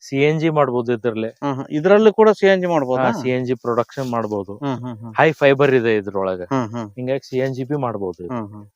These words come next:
Speaker 2: ಆ, ಸರ್, ಸಾಮಾನ್ಯವಾಗಿ ಬಿದಿರು ಅಂದ್ರೆ ದಟ್ಟವಾಗಿ ಬೆಟ್ಟದ ತರ ಬೆಳೀತದೆ.
Speaker 1: ಬೆಳೀತದೆ, ಸರ್, ಹೌದು.
Speaker 2: ಅದಕ್ಕೆ ಯಾವ ಅಂತರ ಇಟ್ಕೊಂಡ್ರೆ ಒಳ್ಳೇದು, ಸರ್?
Speaker 1: ಸರ್, ನಾ ಇದಕ್ಕೆ ನಾಲ್ಕು ಗಿಡದಿಂದ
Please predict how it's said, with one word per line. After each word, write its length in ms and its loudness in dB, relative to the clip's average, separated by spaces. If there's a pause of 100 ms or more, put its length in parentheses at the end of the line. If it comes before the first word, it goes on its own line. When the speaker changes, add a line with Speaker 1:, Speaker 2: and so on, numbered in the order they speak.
(360)
Speaker 2:
ಆ, 60 -2
ಸರ್, 560 4 (560)
ಸಾಮಾನ್ಯವಾಗಿ 760 4 (540)
ಬಿದಿರು 300 6
ಅಂದ್ರೆ 500 2
ದಟ್ಟವಾಗಿ 560 4 (880)
ಬೆಟ್ಟದ 340 2
ತರ 240 4
ಬೆಳೀತದೆ. 520 0
Speaker 1:
ಬೆಳೀತದೆ, 340 -4
ಸರ್, 200 -16
ಹೌದು. 160 -8
Speaker 2:
ಅದಕ್ಕೆ 480 4
ಯಾವ 360 6
ಅಂತರ 240 -6
ಇಟ್ಕೊಂಡ್ರೆ 580 0
ಒಳ್ಳೇದು, 380 2
ಸರ್? 140 -18 (360)
Speaker 1:
ಸರ್, 220 -6
ನಾ 320 -2
ಇದಕ್ಕೆ 680 0
ನಾಲ್ಕು 640 4 (320)
ಗಿಡದಿಂದ 440 4